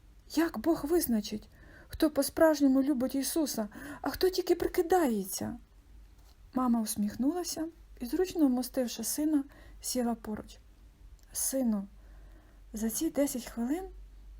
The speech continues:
ти поставив мені так багато запитань. А давай ми будемо розбирати їх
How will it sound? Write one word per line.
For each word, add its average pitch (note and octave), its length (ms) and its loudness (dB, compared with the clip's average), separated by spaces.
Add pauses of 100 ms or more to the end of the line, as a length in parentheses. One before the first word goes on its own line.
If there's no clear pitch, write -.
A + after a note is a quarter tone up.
(100)
ти B3+ 100 -6
поставив D4+ 540 0
мені A#3 280 4 (260)
так F4+ 240 4
багато C4 520 0
запитань. A3+ 720 -2 (1500)
А B3 100 0
давай F4 320 0
ми F4 60 2
будемо D4+ 380 4
розбирати C4+ 580 2
їх G3+ 240 -4